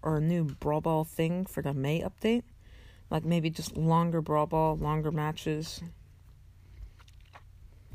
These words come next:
Or maybe just infinite <laughs> overtime. Because with that goal, it's gonna be one zero. But,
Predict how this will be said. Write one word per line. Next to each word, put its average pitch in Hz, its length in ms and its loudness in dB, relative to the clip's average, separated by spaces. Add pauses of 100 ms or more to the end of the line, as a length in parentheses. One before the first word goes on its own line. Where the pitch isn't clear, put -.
(380)
Or 165 120 2
maybe 180 200 4
just 143 220 -2
infinite 143 360 0
<laughs> - 20 -4
overtime. 160 640 0 (1200)
Because 160 240 0
with 143 140 -8
that 143 160 0
goal, 143 240 4
it's - 120 -10
gonna 139 160 -2
be 127 100 0
one 127 280 2
zero. 131 420 0 (220)
But, 123 200 -4